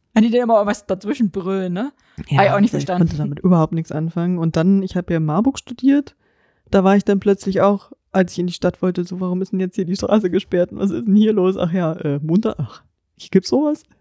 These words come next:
Speaker 2: Ist ja Pro-, ne, protestantische Uni, erste protestantische Uni, wieso gibt's denn da nun Rosenmontag-Umzug? <laughs> Aber ja,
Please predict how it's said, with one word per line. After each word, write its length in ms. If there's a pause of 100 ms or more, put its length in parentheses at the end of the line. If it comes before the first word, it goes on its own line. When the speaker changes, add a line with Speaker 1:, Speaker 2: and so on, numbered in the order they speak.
Speaker 2:
Ist 100
ja 80
Pro-, 240
ne, 160
protestantische 600
Uni, 180
erste 240
protestantische 640
Uni, 320
wieso 220
gibt's 180
denn 160
da 160
nun 160
Rosenmontag-Umzug? 1120 (220)
<laughs> 1400 (920)
Aber 200
ja, 340